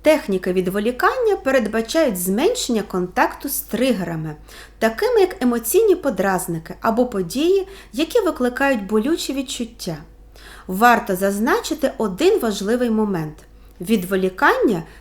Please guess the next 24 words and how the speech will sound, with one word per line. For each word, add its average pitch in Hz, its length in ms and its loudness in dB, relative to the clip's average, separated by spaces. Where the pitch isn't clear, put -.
відрізняється 226 1000 0
від 262 360 -4
уникнення. 185 840 0
Уникаючи, 277 760 0
ви 269 120 0
уникаєте 294 680 0
складні 233 480 -2
ситуації, 202 840 -4
а 214 140 2
відволікаючись, 208 1120 0
ви 269 200 2
допомагаєте 311 720 2
собі 277 320 -2
впоратися 285 840 0
зі 190 100 -2
складними 214 560 -2
ситуаціями, 185 920 -4
а 190 160 2
отже, 285 360 0
вам 240 220 2
не 247 100 2
доведеться 220 680 0
їх 233 320 -4
уникати. 220 640 -6